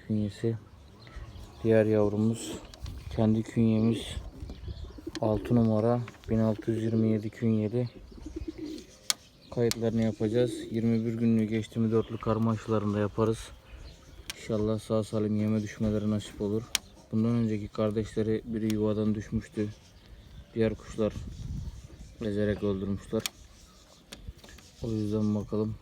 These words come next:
nasipse bunlar inşallah düşer. Abileri damızlık kümesine geçti.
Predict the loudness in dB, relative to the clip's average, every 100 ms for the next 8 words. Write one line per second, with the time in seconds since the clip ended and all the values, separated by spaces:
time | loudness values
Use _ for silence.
0 | -8 -8 -8 -8 -4 -2 0 0 -2 -6
1 | -4 -4 -6 -6 -6 -8 -20 -20 -20 -20
2 | -20 -20 -20 -20 -20 -20 -20 -20 -6 -2
3 | 0 2 2 2 0 0 0 -2 -4 -2
4 | 0 0 -2 0 -2 -4 -4